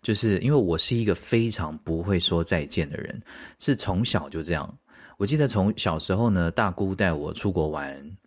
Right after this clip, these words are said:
呃，可能就是去日本啊，或者去，呃，或者去，我刚本来讲说可能就是去日本啊，或者去 Okinawa，讲好像 Okinawa 是另外一个国家嘞。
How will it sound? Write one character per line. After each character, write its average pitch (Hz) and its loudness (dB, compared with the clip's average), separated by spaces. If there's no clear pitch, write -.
呃， 73 -2
可 - -6
能 82 0
就 95 -2
是 101 0
去 113 -2
日 120 2
本 78 0
啊， 76 -4
或 90 0
者 82 0
去， - -2
呃， 73 -8
或 92 0
者 80 -2
去， - -8
我 113 2
刚 143 2
本 110 4
来 95 4
讲 87 2
说 113 2
可 - 0
能 101 2
就 147 2
是 160 4
去 165 6
日 147 4
本 90 2
啊， 85 2
或 127 4
者 120 2
去 - 2
Okinawa， 104 4
讲 98 2
好 107 6
像 160 6
Okinawa 131 4
是 123 4
另 123 4
外 113 8
一 104 6
个 95 6
国 85 2
家 82 4
嘞。 76 0